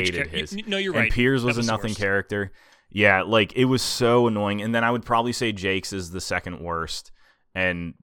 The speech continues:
Speaker 1: then Ada's, and then Leon's.
Speaker 2: Yeah.
Speaker 1: <laughs> Um, but the, just, like, playing through all of those individually and, like, how they would cross over, and then the stuff that the, like, outside of the game where, like,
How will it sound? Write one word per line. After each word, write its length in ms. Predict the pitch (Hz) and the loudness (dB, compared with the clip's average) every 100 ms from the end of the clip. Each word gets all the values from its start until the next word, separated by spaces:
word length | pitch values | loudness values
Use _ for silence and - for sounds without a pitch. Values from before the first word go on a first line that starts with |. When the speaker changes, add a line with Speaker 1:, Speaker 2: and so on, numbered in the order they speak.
| _ 95 | _ -2
Speaker 1:
then 340 | 98 92 92 | 0 0 -4
Ada's, 440 | 92 87 87 85 85 | -2 -2 -2 -4 -8
and 120 | 82 | -8
then 160 | 80 | -8
Leon's. 420 | 76 69 - - 127 | -10 -2 4 4 2
Speaker 2:
Yeah. 180 | 107 - | -2 -8
Speaker 1:
<laughs> 60 | - 254 220 - | -18 -18 -18 -8
Um, 360 | 107 101 90 82 _ - - | -2 0 -2 -10 _ -20 -20
but 400 | 107 123 117 - _ _ _ _ _ | -2 2 2 0 _ _ _ _ _
the, 500 | 113 131 127 113 104 - _ _ _ _ _ _ _ _ _ - | 2 4 6 4 0 -8 _ _ _ _ _ _ _ _ _ -16
just, 300 | 123 160 165 | -4 -2 0
like, 300 | 214 208 - _ _ - | 0 0 -4 _ _ -18
playing 500 | - 127 160 233 233 | -6 -2 0 0 -4
through 220 | 202 160 | -4 -2
all 220 | 123 127 | 0 0
of 100 | 120 | -2
those 380 | 113 110 107 95 | -4 -4 -6 -8
individually 840 | 110 101 95 92 98 92 87 87 | -12 -10 -8 -8 -8 -8 -8 -8
and, 200 | 101 104 | -8 -6
like, 180 | 107 98 | -4 -4
how 260 | - 107 127 | -2 0 0
they 100 | 165 | 0
would 140 | 143 | -4
cross 380 | - 113 110 - | -4 -4 -4 -4
over, 460 | 98 95 95 90 87 | -4 -4 -4 -4 -4
and 280 | 110 110 | -4 -4
then 260 | 113 120 117 - | -2 -2 -4 -8
the 160 | 107 | -4
stuff 380 | 117 - 135 160 | -4 2 2 2
that 160 | 185 156 | 0 -2
the, 160 | 127 - | -4 -6
like, 280 | 101 110 101 - | -6 -4 -4 0
outside 560 | 110 113 - 107 104 117 | 0 0 -2 -2 -2 -4
of 100 | 107 | -6
the 80 | |
game 380 | 104 104 104 104 | -8 -6 -6 -6
where, 160 | 98 98 | -6 -4
like, 340 | 92 90 - | -4 -4 -6